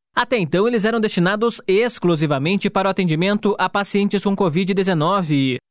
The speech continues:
Com a pandemia, essas unidades que estavam em diferentes estágios de obras tiveram sua construção acelerada e foram finalizadas.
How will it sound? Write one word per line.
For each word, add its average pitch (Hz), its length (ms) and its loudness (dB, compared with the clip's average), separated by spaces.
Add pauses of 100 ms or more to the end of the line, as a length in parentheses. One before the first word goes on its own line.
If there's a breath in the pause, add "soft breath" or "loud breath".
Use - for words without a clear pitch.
(100)
Com 165 220 0
a 180 60 0
pandemia, 175 760 0 (280 soft breath)
essas 254 260 -2
unidades 190 580 0
que 185 100 0
estavam 202 460 0
em 190 120 0
diferentes 196 480 0
estágios 180 600 -2
de 135 140 -2
obras 190 440 0 (180)
tiveram 147 340 0
sua 202 140 -2
construção 202 640 0
acelerada 190 840 -2
e 208 140 0
foram 202 280 0
finalizadas. 185 1080 0